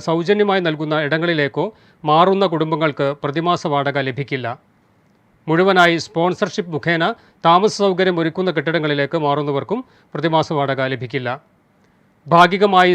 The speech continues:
സ്പോൺസർഷിപ്പ് നൽകുന്ന കേസുകളിൽ ശേഷിക്കുന്ന തുക പരമാവധി ആറായിരം രൂപ വരെ പ്രതിമാസ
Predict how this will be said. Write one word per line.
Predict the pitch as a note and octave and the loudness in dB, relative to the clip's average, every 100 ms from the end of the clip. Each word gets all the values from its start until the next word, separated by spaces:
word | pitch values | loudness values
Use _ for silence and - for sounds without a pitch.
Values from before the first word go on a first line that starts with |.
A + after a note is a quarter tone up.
| D#3 | 0
സ്പോൺസർഷിപ്പ് | - F3 F3 G3 - G#3 F#3+ | -2 -2 -2 -4 -4 -4 -4
നൽകുന്ന | E3 E3+ D3+ | -2 -4 -2
കേസുകളിൽ | D3+ E3 D#3 E3 G#3 _ - | -4 -2 -2 -4 -6 _ -8
ശേഷിക്കുന്ന | D#3+ F3+ G3 A3 G#3+ G3 | 0 0 0 -2 -2 -2
തുക | D#3+ D#3+ D#3 | 2 2 2
പരമാവധി | C#3+ D#3 F3 F3+ D#3+ E3 E3+ D3 | 0 0 2 2 0 -2 -2 -2
ആറായിരം | D#3+ F#3 G3+ G3+ G#3 E3 | 0 2 4 2 0 -2
രൂപ | D#3+ D#3 | -2 -2
വരെ | C#3+ C#3+ C#3+ _ - | -2 -4 -8 _ -8
പ്രതിമാസ | D3 E3 F3+ F3 | -4 0 2 2